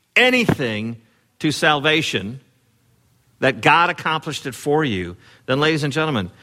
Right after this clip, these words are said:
here's the message of Hebrews two. You've got a happy and secure ultimate future. You're gonna be okay. Your eternity is safe, and that can be a source of calm in your soul.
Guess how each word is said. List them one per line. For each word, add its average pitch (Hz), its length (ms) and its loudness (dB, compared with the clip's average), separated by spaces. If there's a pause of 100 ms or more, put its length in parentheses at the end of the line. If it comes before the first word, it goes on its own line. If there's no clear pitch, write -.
(140)
here's 151 220 0
the 147 80 -2
message 139 280 -2
of 127 80 2
Hebrews 123 360 0
two. 110 280 0 (1160)
You've 135 140 0
got 131 180 2
a 110 60 0
happy 139 600 -2 (260)
and 110 160 -2
secure 135 760 -2 (500)
ultimate 120 580 -2
future. 92 520 -8 (1000)
You're 123 140 4
gonna 143 580 0 (300)
be 123 300 0 (100)
okay. 98 580 -4
Your 107 180 0
eternity 156 520 0
is 139 100 -2
safe, 151 520 -2 (260)
and 123 120 0
that 135 120 0
can 135 120 -2
be 120 100 0
a 110 80 -2
source 147 440 -2
of 117 220 -8
calm 131 600 -2
in 117 100 -4
your 117 100 -2
soul. 110 540 -6